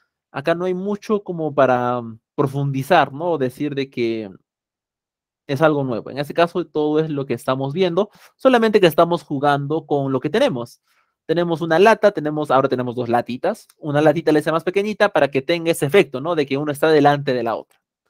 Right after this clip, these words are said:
Ya es jugar con la perspectiva. "Y profesor, ¿cómo puedo o cómo me aseguro que selecciono el elemento adecuado?".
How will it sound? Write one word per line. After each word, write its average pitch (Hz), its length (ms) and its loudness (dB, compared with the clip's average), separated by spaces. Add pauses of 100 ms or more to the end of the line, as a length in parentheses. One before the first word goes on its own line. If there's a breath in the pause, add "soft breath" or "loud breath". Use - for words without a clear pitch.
(840)
Ya 147 280 4
es 156 140 -4
jugar 143 380 -4
con 151 100 -8
la 135 160 -2
perspectiva. 123 800 -4 (3000)
"Y 147 120 -8
profesor, 165 420 0
¿cómo 226 260 -2
puedo 208 280 2
o 180 120 -6
cómo 190 220 -4
me 185 100 -2
aseguro 156 380 -2
que 156 120 -2
selecciono 147 440 -4
el 160 100 0
elemento 127 520 -2
adecuado?". 131 540 2